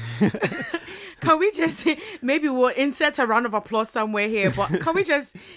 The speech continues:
Speaker 2: give an applause to men that own up their stuff? Like,
Speaker 1: No.
Speaker 2: if you're struggling with something, I think the first step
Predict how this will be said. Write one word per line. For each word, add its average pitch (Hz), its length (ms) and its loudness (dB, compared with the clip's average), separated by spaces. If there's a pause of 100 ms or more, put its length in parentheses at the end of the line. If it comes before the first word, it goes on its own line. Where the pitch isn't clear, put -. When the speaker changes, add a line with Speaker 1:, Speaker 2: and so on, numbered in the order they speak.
(160)
Speaker 2:
give 254 160 0
an 240 100 -2
applause 226 460 -2
to 214 180 -4
men 208 260 -2
that 202 160 0
own 202 140 -4
up 190 120 -4
their 185 100 -4
stuff? 190 360 -8 (140)
Like, 240 220 -2
Speaker 1:
No. 233 80 -12
Speaker 2:
if 247 160 -4
you're 294 120 -4
struggling 254 420 -4
with 202 120 -6
something, 180 560 -10 (300)
I 208 60 -4
think 262 200 -8
the - 80 -6
first 214 300 -6
step - 340 -12